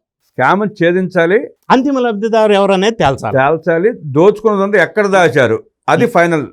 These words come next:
Speaker 2: ఆ, ఇంకొకటి ఉంది, దాని తర్వాత ఇంకొకటి ఉంది, దాన్ని రికవరీ.
Speaker 1: ఆ, రికవరీ.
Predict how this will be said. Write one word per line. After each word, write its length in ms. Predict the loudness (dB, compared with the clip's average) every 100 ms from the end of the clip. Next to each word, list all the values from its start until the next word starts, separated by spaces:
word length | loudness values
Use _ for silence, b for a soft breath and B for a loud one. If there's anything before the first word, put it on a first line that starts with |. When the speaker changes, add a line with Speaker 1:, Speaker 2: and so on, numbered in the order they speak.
| _ -8
Speaker 2:
ఆ, 200 | -6 -4
ఇంకొకటి 400 | -2 0 0 0
ఉంది, 100 | -2
దాని 200 | -2 -2
తర్వాత 280 | -2 -2
ఇంకొకటి 360 | -4 -4 -4 -4
ఉంది, 180 | -12 -14 b b 0
దాన్ని 260 | 2 4
రికవరీ. 500 | 2 2 4 4 2 -8 _ _
Speaker 1:
ఆ, 80 | -4
రికవరీ. 460 | -2 -2 -2 -4